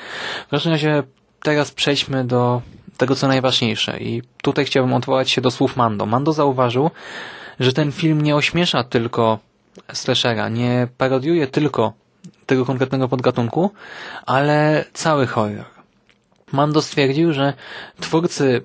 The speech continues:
tego filmu sugerują, że właśnie każdy film grozy, jaki kiedykolwiek oglądaliśmy na ekranie, także rozgrywał się w ten sposób, czyli dwutorowo.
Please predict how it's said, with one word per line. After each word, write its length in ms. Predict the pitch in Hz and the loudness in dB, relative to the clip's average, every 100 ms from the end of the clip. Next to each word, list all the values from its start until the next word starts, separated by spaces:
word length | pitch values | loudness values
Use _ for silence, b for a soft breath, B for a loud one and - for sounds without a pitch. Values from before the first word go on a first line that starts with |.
| - | -2
tego 220 | 139 139 | -2 0
filmu 300 | - 156 151 | 0 -2 -2
sugerują, 600 | - 135 131 143 156 147 | -6 -2 0 2 0 0
że 100 | 139 | -2
właśnie 340 | 131 135 143 135 | -2 -2 -4 -4
każdy 480 | 151 165 143 131 | -2 -2 -2 -4
film 320 | 120 147 151 139 | -6 -2 -2 0
grozy, 420 | 139 110 107 107 | 0 0 -2 -8
jaki 240 | 110 - | -8 -6
kiedykolwiek 560 | - 135 131 151 160 143 | -2 0 2 0 2 0
oglądaliśmy 560 | 135 135 127 131 - | 0 0 2 0 0
na 120 | 131 123 | 2 0
ekranie, 420 | 127 113 127 180 B B - | 0 0 0 -2 B B -4
także 260 | 180 185 170 | 0 2 2
rozgrywał 400 | 156 151 156 151 | 2 2 2 0
się 100 | 165 | 0
w 40 | |
ten 120 | 165 | 0
sposób, 460 | 160 160 - - - | 2 0 0 -6 -4
czyli 260 | 135 147 | -2 0
dwutorowo. 640 | 143 170 190 165 117 113 | 0 0 0 2 2 0